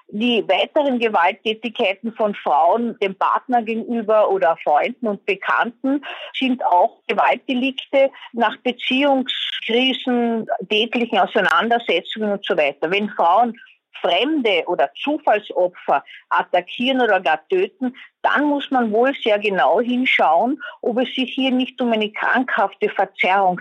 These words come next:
gehandelt haben könnte im Rahmen einer Geisteskrankheit. Aber wenn man meistens annimmt,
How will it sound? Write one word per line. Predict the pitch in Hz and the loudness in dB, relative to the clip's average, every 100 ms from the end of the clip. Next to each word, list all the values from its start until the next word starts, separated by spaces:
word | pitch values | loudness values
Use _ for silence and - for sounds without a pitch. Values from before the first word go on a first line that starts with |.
| - | -4
gehandelt | 180 170 160 170 - | 0 0 0 -2 -2
haben | 175 185 | -2 0
könnte | - 160 208 220 220 - - | -2 -2 -2 -4 -4 -8 -2
im | 240 | 2
Rahmen | 214 185 226 | 2 2 2
einer | 240 233 | 4 2
Geisteskrankheit. | 196 190 233 196 - - 98 92 - - - - - - | 2 0 -2 -6 -6 -4 -4 -6 -8 -8 -8 -16 -16 -2
Aber | 196 196 180 - _ _ - | 0 4 2 0 _ _ -4
wenn | 196 | 0
man | 196 175 | 0 0
meistens | 156 - 277 - 226 208 | 0 0 -2 -4 -6 -2
annimmt, | - - 262 247 196 | 0 2 2 0 -2